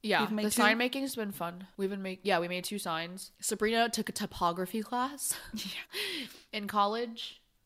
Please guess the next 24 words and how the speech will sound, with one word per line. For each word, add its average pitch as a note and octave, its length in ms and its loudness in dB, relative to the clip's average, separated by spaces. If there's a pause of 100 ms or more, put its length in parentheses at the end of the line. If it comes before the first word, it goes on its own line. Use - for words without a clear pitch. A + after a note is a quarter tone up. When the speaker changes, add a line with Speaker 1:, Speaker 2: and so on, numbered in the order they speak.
(100)
Speaker 1:
When G3+ 220 -2
she G3 80 0
Speaker 2:
Yeah. G3+ 60 0
Speaker 1:
was F#3+ 80 0
in G3 100 -8
college G3 420 0
briefly. G#3 380 -4
Speaker 2:
Yeah, A3+ 360 2
for G#3+ 200 -10
the, G#3+ 320 -8
yeah, - 120 -6
yeah, G#3+ 220 -4
those F#3+ 220 -4
four G3+ 200 -4
classes G3 360 -4
that G#3 120 -4
I G#3 80 -2
took, - 320 -8
one D#4 120 2
of E4+ 120 0
them G#3 200 4
was G3 140 0
typography. A#3+ 680 -2
Speaker 1:
Yeah. G3 280 -4